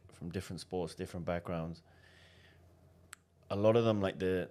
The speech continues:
the greats, like the champs, or people who then go on to achieve that, like, world champ status, whatever it is, it's like, "Yeah, it affected me. I felt shit, but I needed it. I've learned from it. I've developed from it." What, what's that, like, process like for you?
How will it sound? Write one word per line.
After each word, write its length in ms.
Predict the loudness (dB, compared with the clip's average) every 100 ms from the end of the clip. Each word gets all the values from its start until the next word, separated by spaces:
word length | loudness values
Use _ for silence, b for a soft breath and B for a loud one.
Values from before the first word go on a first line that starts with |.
| -8
the 100 | -8
greats, 480 | -2 -2 -4 -8
like 160 | -6 -6
the 60 | -8
champs, 720 | -6 -4 -4 -8 -12 -14 -14
or 140 | -12 -10
people 300 | -10 -8 -4
who 200 | -4 -2
then 240 | -4 -4
go 140 | -4 -6
on 120 | -6
to 120 | -10
achieve 440 | -12 -10 -8 -8 -6
that, 220 | -6 -6
like, 220 | -10 -10 -6
world 220 | -6 -6
champ 260 | -6 -8 -6
status, 300 | -8 -8 -8
whatever 260 | -8 -8
it 80 | -8
is, 120 | -10 -14
it's 140 | -8
like, 300 | -6 -6 -10 -20 -18
"Yeah, 140 | -10 -8
it 80 | -6
affected 360 | -6 -8 -8
me. 120 | -8
I 40 | -8
felt 220 | -8 -8
shit, 280 | -6 -6 -4
but 220 | -6 -6 -12 _ -20 -20 -20 -20 -20 -20 -20 -20 -20 -20 -8
I 60 | -4
needed 260 | -2 -2 -4
it. 160 | -6 -10 -12
I've 120 | -6
learned 260 | -2 -2 -2
from 160 | -6 -8
it. 100 | -8 -14 -18 -14
I've 120 | -12
developed 340 | -4 -2 -2 -2
from 160 | -8
it." 100 | -6
What, 200 | -2 0
what's 320 | 6 4 4
that, 220 | 2 2 2
like, 200 | -2 -2
process 400 | -4 -4 -6 -6
like 140 | -6
for 100 | -6
you? 140 | -8